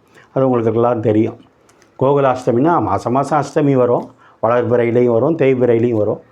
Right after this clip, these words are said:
வருடத்துக்கு ஒரு முறை கோகுலாஷ்டமிங்கிறது ரொம்ப விசேஷம். எல்லா ச-, ஆலயங்கள்லேயும் மிகப்பெரிய விழா, குறிப்பாக கிருஷ்ணருக்கு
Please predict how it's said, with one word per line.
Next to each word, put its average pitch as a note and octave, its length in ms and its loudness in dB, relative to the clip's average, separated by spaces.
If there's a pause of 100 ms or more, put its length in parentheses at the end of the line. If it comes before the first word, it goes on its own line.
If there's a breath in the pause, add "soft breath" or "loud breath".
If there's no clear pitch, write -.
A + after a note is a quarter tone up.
(300 soft breath)
வருடத்துக்கு A3 540 2
ஒரு D#3 140 2
முறை D3 240 0
கோகுலாஷ்டமிங்கிறது B2 840 0
ரொம்ப B3 340 -2
விசேஷம். G#2+ 440 -4 (420 loud breath)
எல்லா C3+ 180 2 (320)
ச-, G#2+ 240 0 (140)
ஆலயங்கள்லேயும் B2+ 680 0
மிகப்பெரிய B2+ 400 2 (100)
விழா, G#2 180 -2 (460 loud breath)
குறிப்பாக C3+ 420 0
கிருஷ்ணருக்கு D#3+ 640 0